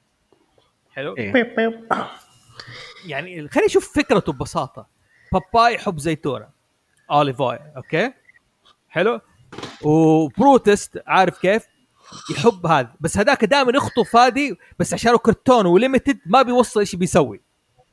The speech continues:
Speaker 1: وباباي يجي
Speaker 2: إيه.
Speaker 1: ينقذها. أوكي؟ في كل حلقة. هذه الفكرة. رجل <laughs> متحرش مغتصب، والثاني بيحاول يقعد. بس كاد-،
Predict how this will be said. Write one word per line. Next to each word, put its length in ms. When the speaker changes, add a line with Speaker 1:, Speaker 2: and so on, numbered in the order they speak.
Speaker 1:
وباباي 600
يجي 240
Speaker 2:
إيه. 200
Speaker 1:
ينقذها. 480
أوكي؟ 340
في 140
كل 180
حلقة. 240
هذه 220
الفكرة. 560
رجل 500
<laughs> 200
متحرش 720
مغتصب، 500
والثاني 840
بيحاول 460
يقعد. 260
بس 260
كاد-، 340